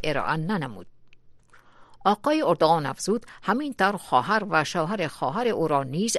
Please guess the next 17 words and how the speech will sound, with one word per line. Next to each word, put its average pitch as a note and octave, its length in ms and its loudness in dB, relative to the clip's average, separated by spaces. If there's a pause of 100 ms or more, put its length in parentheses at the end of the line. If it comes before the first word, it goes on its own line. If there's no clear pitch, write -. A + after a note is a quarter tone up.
(140)
در D3+ 140 4
سوریه C#3+ 560 0
بازداشت E3+ 680 0
کردیم.» A#2 400 -10 (580)
یک G3 180 0
مقام C#4 280 -2 (140)
ارشد E3+ 420 -2
ترکیه C#3+ 520 -4
اوایل G#3 260 -2
این D3+ 260 -6
هفته C3 260 -2
گفت F3+ 340 -2 (200)
خواهر A#3+ 460 0
البغدادی D3 760 -2
همراه C#3+ 380 -2
با B2 240 -2
شوهرش E3+ 600 -2